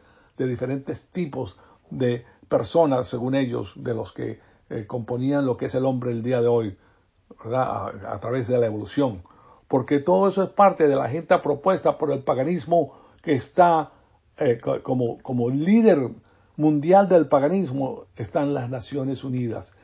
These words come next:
y todas las instituciones que ellos manejan. Todas. Y todas tienen un mismo fin.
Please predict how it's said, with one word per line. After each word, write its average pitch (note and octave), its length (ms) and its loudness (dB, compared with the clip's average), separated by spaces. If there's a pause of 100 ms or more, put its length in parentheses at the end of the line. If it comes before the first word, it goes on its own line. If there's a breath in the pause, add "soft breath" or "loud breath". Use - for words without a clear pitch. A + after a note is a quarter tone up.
(260 soft breath)
y C#3+ 140 -10 (180)
todas F#3+ 260 6
las F3+ 160 0
instituciones C#3 580 -6
que D3 120 -2
ellos C#3 160 -2
manejan. A#2+ 440 -6 (360)
Todas. G#3 640 6 (360 soft breath)
Y C#3+ 120 -8
todas D3 260 4
tienen E3 220 -2
un D#3+ 100 -2
mismo D#3 320 -6
fin. A#2+ 340 -6